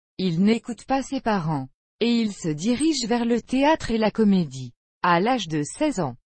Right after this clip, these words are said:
Yves Lecoq participe à un radio-crochet,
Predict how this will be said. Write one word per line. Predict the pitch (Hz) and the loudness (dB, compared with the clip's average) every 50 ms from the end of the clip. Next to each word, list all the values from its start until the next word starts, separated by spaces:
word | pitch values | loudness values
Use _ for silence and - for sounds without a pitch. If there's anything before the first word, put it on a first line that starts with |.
| _ _ | _ _
Yves | 285 294 294 277 214 175 | 0 0 0 0 0 0
Lecoq | 170 160 156 - - - 151 156 170 - - - - | -2 -2 -2 -4 -4 -2 -2 -2 -2 -4 -6 -4 -2
participe | 262 262 - - - 247 220 - - - 156 151 - 240 | -2 -4 -4 -4 -6 -8 -8 -8 -8 -10 -10 -2 2 4
à | 262 269 | 4 6
un | 254 226 | 6 4
radio-crochet, | 214 180 202 196 196 160 151 208 220 214 - 214 208 196 - - - 180 139 127 | 4 2 0 0 0 2 2 2 2 4 2 0 0 0 0 -2 -2 -2 -4 -4